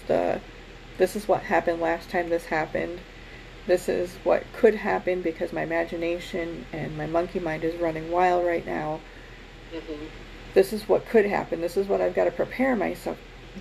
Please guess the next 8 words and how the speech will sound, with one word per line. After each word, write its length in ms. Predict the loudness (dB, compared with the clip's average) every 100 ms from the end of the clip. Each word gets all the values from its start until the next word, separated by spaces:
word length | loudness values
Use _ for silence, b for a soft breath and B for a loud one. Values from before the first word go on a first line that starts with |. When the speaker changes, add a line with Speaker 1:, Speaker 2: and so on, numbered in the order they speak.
| 4
Speaker 1:
That's 640 | 6 6 2 -4 -12 -12 -16 -18 2
that 280 | 6 6 4
animalistic 760 | 0 2 2 4 4 4 0
mind 640 | 0 -2 0 -2 -2 -4 -6 -10 -16 -6
of 160 | -2 0
the 60 | 0
human 340 | 2 0 0
condition 680 | -2 2 2 2 -4 -6